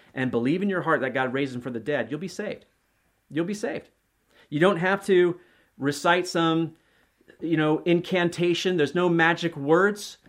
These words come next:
Uh, there's no ritual you need to perform. You just need to accept it. Confess it with your mouth. Say, "He is Lord. I,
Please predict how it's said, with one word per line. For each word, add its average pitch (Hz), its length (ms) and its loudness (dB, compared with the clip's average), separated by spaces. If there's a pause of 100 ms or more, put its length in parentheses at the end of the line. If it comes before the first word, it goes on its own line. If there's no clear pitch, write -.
(260)
Uh, 139 140 -2
there's 139 220 -2
no 170 120 4
ritual 170 500 4
you 180 80 -2
need 170 120 -4
to 185 80 -4
perform. 135 560 -2 (400)
You 123 200 -4
just 139 520 -4 (280)
need 135 480 -2 (240)
to 151 120 -4
accept 143 380 -4
it. 107 140 -8
Confess 202 420 2
it 277 40 -2
with 220 140 -4
your 208 100 4
mouth. 180 320 2
Say, 180 280 2
"He 196 340 0
is 214 200 6
Lord. 170 320 2
I, 185 260 0